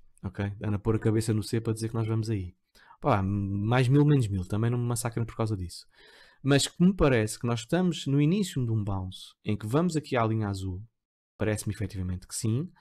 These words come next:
Ah, mas depois é, é, é, é a questão do milhão de dólares. Se de facto vamos ter algo semelhante a isto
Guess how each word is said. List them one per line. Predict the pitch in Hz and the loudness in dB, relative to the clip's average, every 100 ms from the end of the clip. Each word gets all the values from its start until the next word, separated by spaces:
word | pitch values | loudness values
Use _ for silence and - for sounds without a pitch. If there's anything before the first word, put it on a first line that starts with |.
| - - - - - | -20 -20 -20 -20 -2
Ah, | 127 127 127 _ _ _ - | 2 2 0 _ _ _ -4
mas | 165 | -4
depois | - 180 | 2 2
é, | 180 | 2
é, | 180 - - 156 156 165 85 - | 0 -2 -4 -2 -4 -2 -4 0
é, | 165 | 2
é | |
a | 156 | 2
questão | - 160 | -2 -2
do | 160 | 0
milhão | 160 160 | 0 0
de | |
dólares. | 151 127 120 - - - _ | 0 0 -2 -6 -20 -20 _
Se | - 147 | -4 -4
de | 135 | -4
facto | - 135 - | 0 0 0
vamos | 127 131 | -4 -2
ter | - 123 | 0 2
algo | 113 101 104 | 0 -2 -10
semelhante | - 117 117 104 - - _ | -6 -2 0 -2 -8 -20 _
a | 101 | -2
isto | 123 180 - 269 | -2 -2 -8 -12